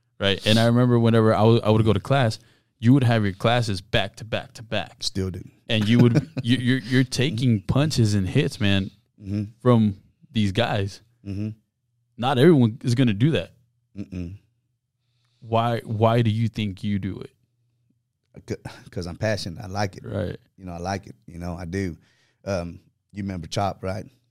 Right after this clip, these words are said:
Speaker 1: Yes,
Speaker 2: Brandon,
Speaker 1: sir. Yes,
Speaker 2: Brandon
Speaker 1: sir.
Speaker 2: Garcia. You know, we were talking on the way up here, and, uh, you know, he asked me, you know, something similar. He said, you know, and I told him, I said, "You know,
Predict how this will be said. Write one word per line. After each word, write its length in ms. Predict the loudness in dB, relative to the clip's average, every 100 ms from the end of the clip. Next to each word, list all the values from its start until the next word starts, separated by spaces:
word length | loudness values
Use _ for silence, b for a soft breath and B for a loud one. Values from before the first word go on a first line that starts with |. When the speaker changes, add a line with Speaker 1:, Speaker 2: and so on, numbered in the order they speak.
| -10
Speaker 1:
Yes, 160 | -6 -2
Speaker 2:
Brandon, 0 |
Speaker 1:
sir. 160 | -2
Yes, 80 | -2
Speaker 2:
Brandon 220 | -4 -2
Speaker 1:
sir. 100 | 0
Speaker 2:
Garcia. 440 | 0 -2 -6 -8 -10 _ _ _ _ _
You 80 | -4
know, 200 | -2 -2
we 160 | 0 0
were 100 | 0
talking 320 | 0 0 -2
on 100 | -4
the 60 |
way 180 | -2 -2
up 140 | -2 -2
here, 320 | -4 -6 -10 -12
and, 320 | -10 -8 -8
uh, 240 | -8 -10 -14 -18 _ _ _ _ _ _ _ _ _ -12
you 100 | -6
know, 80 |
he 160 | -2 0
asked 200 | 0 -2
me, 360 | -4 -6 -8 -12 _ -14
you 100 | -10
know, 80 | -6
something 380 | -4 -6 -6
similar. 460 | -6 -4 -4 -6 -10
He 120 | -10
said, 280 | -10 -12 -14 -18 -16
you 100 | -14
know, 260 | -12 -14 -16 _ _ _ _ _ _ -8
and 120 | -6
I 40 | -4
told 180 | -2
him, 80 | -2
I 20 |
said, 160 | -4 -4
"You 80 | -2
know, 340 | -2 -4 -6